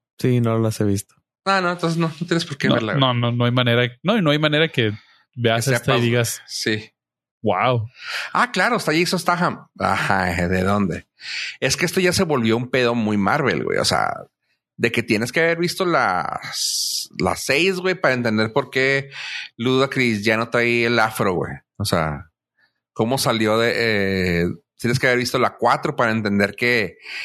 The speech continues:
Speaker 2: de ser un güey que compra partes en eBay, güey, es todo un hacker, güey, a nivel mundial, güey. O sea, y ya tienes dos hackers, güey, y una morra bien bonita, güey, y un Ludacris, güey.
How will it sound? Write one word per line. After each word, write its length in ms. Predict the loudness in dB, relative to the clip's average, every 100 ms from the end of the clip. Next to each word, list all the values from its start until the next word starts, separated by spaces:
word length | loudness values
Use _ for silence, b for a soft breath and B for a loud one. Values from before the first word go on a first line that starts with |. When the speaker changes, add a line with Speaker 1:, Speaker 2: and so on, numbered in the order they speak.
| B B _
Speaker 2:
de 180 | -2 0
ser 240 | 2 2
un 60 | 2
güey 140 | 0
que 60 | 0
compra 340 | -2 -2 0
partes 380 | 2 2 0 0
en 560 | 2 2 2 2 0 0
eBay, 340 | 2 2 2
güey, 340 | 2 0 0 0
es 240 | 0 2
todo 140 | 0 0
un 80 |
hacker, 420 | 0 -2 0 -2 0
güey, 240 | 2 2
a 160 | 2 0
nivel 440 | 0 2 2 2
mundial, 460 | 2 2 2 2 -2
güey. 140 | -8 -14
O 100 | -6
sea, 300 | -4 -4 -6 _ _ _ _ _ _ _ _ _ _ _ _ _ _ _ _ _ _ _ _
y 140 | -2
ya 100 | 0
tienes 240 | 2 0 2
dos 180 | 0 0
hackers, 400 | 0 0 -2 0
güey, 200 | 0 2
y 40 |
una 340 | 0 2 2
morra 300 | 0 0 0
bien 200 | 0 2
bonita, 380 | 0 0 0 0
güey, 340 | 2 2 2 2
y 40 |
un 480 | 4 2 2 0 0
Ludacris, 560 | 2 2 0 -2 -2
güey. 140 | -4